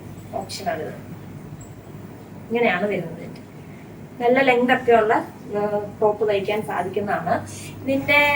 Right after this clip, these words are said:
ഏം, ടോ-, ബോട്ടം വരുന്നത് സെയിം കളർ തന്നെ, സാൻഡൂൺ മെറ്റീരിയൽ ആണ്. കൂടാതെ തന്നെ ഇതിന്റെ കൂടെ ലൈനിങ്ങും അവൈലബിൾ ആണ് നമുക്ക്.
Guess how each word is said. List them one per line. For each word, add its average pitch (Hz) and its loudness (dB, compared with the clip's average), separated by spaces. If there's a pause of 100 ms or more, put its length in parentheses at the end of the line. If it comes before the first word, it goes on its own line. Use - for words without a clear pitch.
(100)
ഏം, 233 10 (680)
ടോ-, 247 6
ബോട്ടം 262 10
വരുന്നത് 247 4
സെയിം 269 6
കളർ 233 8
തന്നെ, 247 6
സാൻഡൂൺ 220 4
മെറ്റീരിയൽ 196 2
ആണ്. 202 2
കൂടാതെ 247 8
തന്നെ 233 4
ഇതിന്റെ 233 8
കൂടെ 240 10
ലൈനിങ്ങും 240 6
അവൈലബിൾ 208 6
ആണ് 175 2
നമുക്ക്. 170 2